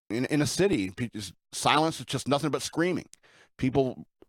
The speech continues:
complaining, they're hungry. Anyway, online grocers, grocers sold out early in the day during the mid-,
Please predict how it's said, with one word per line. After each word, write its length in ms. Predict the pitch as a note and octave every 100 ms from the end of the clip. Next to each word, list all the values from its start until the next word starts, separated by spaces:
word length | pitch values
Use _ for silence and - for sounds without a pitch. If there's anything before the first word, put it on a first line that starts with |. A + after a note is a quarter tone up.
| _ _ -
complaining, 580 | B2+ - D3 E3+ F#2
they're 140 | D2+ E2+
hungry. 480 | G2+ E3 E3+ G2+ - _ _ _ _ - - - _
Anyway, 280 | - C#3 A#2+ -
online 280 | F3 F#3+ D#3
grocers, 540 | D#3+ F#3 - C#3 - - _ _
grocers 640 | - F3 G3 - B2 B2+ - _ _
sold 320 | - E3 F3+
out 180 | F3 E3+ -
early 320 | D3+ E3+ E3+
in 80 | D3+
the 60 |
day 340 | C3+ D#3 C#3 C3
during 240 | C#3 C#3
the 140 | C3
mid-, 240 | A#2 C3+